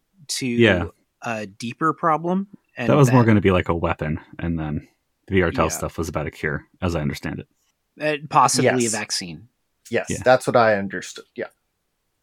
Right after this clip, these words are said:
Speaker 2: All right.
Speaker 3: Okay.
Speaker 2: So you got your five priorities.
Speaker 3: Yeah. Uh,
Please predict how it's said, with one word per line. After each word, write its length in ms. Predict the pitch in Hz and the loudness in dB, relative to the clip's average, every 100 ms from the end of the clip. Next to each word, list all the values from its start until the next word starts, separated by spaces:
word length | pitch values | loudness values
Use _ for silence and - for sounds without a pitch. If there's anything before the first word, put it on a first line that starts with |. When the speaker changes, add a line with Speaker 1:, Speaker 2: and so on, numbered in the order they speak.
| - | -2
Speaker 2:
All 100 | 92 | 0
right. 160 | 92 120 | 2 4
Speaker 3:
Okay. 220 | 123 139 - _ _ _ _ | 4 4 0 _ _ _ _
Speaker 2:
So 160 | - 92 | -4 0
you 60 | |
got 140 | 90 87 | 2 0
your 80 | |
five 260 | - 95 92 | 0 -2 -2
priorities. 560 | 92 98 104 82 78 - _ _ _ - | -2 -4 -4 -8 -12 -18 _ _ _ -2
Speaker 3:
Yeah. 280 | 113 160 104 _ _ _ _ _ _ _ - 107 | 4 4 4 _ _ _ _ _ _ _ -10 -4
Uh, 380 | 104 98 95 | -2 -2 -4